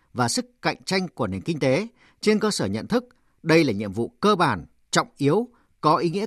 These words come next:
quyết định đối với việc thực hiện mục tiêu phát triển nhanh và bền vững đất nước. Tạo bước chuyển căn bản nền kinh tế sang mô hình tăng trưởng trên cơ sở sử dụng hiệu quả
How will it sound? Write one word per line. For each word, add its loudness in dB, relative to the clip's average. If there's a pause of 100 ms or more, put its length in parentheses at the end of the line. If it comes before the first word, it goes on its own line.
(140)
quyết -4
định -2 (360)
đối 0
với 2
việc -2
thực -2
hiện -2
mục -2
tiêu 2
phát -8
triển -6
nhanh 0 (240)
và -2 (140)
bền 0
vững -10
đất -6
nước. -2 (880)
Tạo 6
bước 0
chuyển -2 (120)
căn 0
bản 4 (280)
nền 2
kinh -4
tế 0 (320)
sang 2
mô 4
hình 4
tăng 0
trưởng 0 (280)
trên 2
cơ -2
sở -4
sử -2
dụng 2
hiệu -2
quả -2